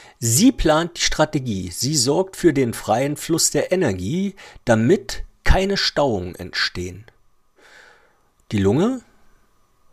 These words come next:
Die Lunge ist der Kanzler. Sie gibt dem Rhythmus vor. Sie verwaltet den Atem,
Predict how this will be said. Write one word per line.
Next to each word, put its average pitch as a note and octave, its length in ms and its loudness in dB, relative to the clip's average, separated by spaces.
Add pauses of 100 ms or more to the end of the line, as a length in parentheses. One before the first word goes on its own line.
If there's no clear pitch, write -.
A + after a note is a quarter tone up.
(760)
Die A2+ 60 0
Lunge F3+ 200 4
ist - 140 0
der E3 80 2
Kanzler. F#2+ 580 -2 (720)
Sie C#3+ 280 -2
gibt G#3 260 -4
dem C#3 180 4
Rhythmus A#2 520 0
vor. - 420 -10 (320)
Sie A2+ 640 0 (100)
verwaltet A2+ 720 0
den A2 120 -2
Atem, F#2 600 -4